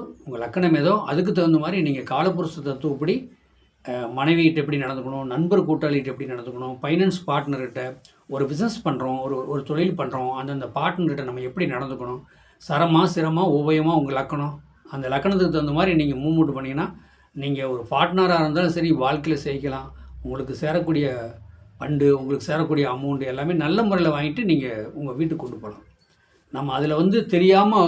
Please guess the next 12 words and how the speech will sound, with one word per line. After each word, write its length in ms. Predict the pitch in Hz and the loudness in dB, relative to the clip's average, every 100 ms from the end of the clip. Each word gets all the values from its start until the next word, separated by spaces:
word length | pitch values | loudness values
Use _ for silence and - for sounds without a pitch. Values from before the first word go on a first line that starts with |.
| 160 | 4
கோவப்பட்டு 500 | 170 190 185 170 147 151 | 6 6 6 2 0 0
டென்ஷன் 360 | 160 160 165 | 2 2 0
ஆனோம்னா, 300 | 143 151 208 | 0 0 0
பாதியிலே 440 | 165 156 175 170 185 | 2 4 4 4 4
நிப்பாட்டிடுவாங்க. 600 | - 143 117 110 98 95 _ _ _ _ _ _ - | 2 -2 -6 -10 -14 -16 _ _ _ _ _ _ -4
பாதியிலே 380 | 135 151 156 180 | 0 2 4 2
ஃப்ரெண்டுலாம் 640 | 175 151 147 151 156 127 | 2 0 2 2 0 -4
கட் 220 | - - | -12 -8
ஆகும். 260 | 131 110 113 _ - | -8 -8 -12 _ -14
மனைவியும் 480 | 160 139 180 190 190 | -6 2 6 6 6
அதே 200 | 143 151 | 4 2
மாதிரி. 260 | 131 117 | 0 -4